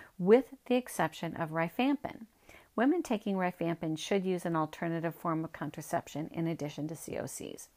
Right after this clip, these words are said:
Safety and side effects. C O Cs are among the most extensively studied medications available and are known to be extremely safe for healthy women.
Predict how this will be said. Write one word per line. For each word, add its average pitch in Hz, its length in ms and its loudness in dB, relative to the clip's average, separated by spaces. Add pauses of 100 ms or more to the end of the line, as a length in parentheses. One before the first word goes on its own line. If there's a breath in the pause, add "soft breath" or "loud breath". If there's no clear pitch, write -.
(1400 loud breath)
Safety 180 400 6
and 226 120 2
side 269 220 6
effects. - 420 -2 (220 loud breath)
C - 160 4
O 349 80 6
Cs 196 400 2 (300 soft breath)
are 190 140 8
among 175 420 6
the 165 80 0
most 165 320 0
extensively 233 800 0
studied 180 480 0
medications 165 600 -2 (120)
available 160 720 2 (320 loud breath)
and 220 140 4
are 220 80 6
known 220 300 6
to 226 100 -2
be 202 140 4
extremely 214 680 0
safe 117 320 -2
for - 140 -6
healthy - 380 -2
women. 90 400 -4